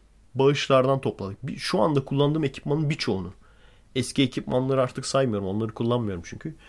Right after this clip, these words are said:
Şu anda kullandığım ekipmanların birçoğu yani. Şu an neredeyse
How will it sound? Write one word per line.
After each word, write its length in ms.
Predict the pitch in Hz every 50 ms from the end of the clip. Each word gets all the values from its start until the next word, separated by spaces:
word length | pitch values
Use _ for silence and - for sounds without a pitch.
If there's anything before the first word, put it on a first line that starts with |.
| - - - -
Şu 220 | - - - 165
anda 220 | 175 185 180 160 -
kullandığım 380 | - 139 135 135 143 156 151
ekipmanların 600 | 120 - - - 127 123 123 135 143 147 143 139
birçoğu 320 | 147 143 - - 113 95 90
yani. 240 | 87 82 82 87 101 - _ _ _ _ - -
Şu 220 | - - - - 139
an 160 | 139 147 160
neredeyse 560 | 175 185 196 190 180 165 - - 190 202 -